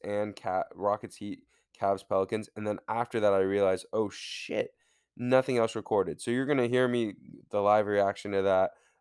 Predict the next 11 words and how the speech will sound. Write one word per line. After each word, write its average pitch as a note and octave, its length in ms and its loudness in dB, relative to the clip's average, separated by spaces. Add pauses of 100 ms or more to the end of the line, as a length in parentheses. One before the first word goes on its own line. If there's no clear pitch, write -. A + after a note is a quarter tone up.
(140)
Um, F#2 500 0 (800)
just G2+ 180 -4
a G2+ 60 0
heads F#2+ 260 0
up, F2+ 160 -2
it's F#2 140 -8
coming. D#2+ 420 -6 (160)
But, G#2 280 4 (380)
uh, F#2 400 2
all G#2+ 240 2
right, - 100 -4